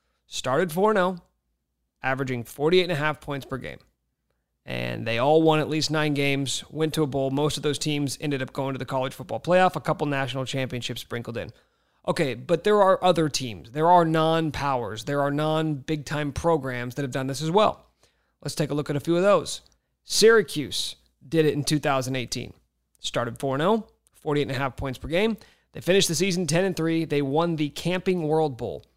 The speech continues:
That same year, U C F did it. Finished the season twelve and one, lost the Fiesta Bowl.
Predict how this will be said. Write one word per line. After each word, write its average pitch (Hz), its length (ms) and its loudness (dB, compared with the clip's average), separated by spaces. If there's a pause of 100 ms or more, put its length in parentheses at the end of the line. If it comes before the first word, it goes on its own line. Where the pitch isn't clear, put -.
(160)
That - 180 -2
same 156 320 0
year, 190 340 2
U 156 160 -2
C 160 260 0
F 170 180 -4
did 101 140 -8
it. - 120 -14 (840)
Finished 190 340 2
the 156 80 -2
season 151 300 0
twelve 139 260 0
and 135 120 -2
one, 185 300 0 (260)
lost 131 300 -2
the - 60 -18
Fiesta 131 300 0
Bowl. 131 320 -2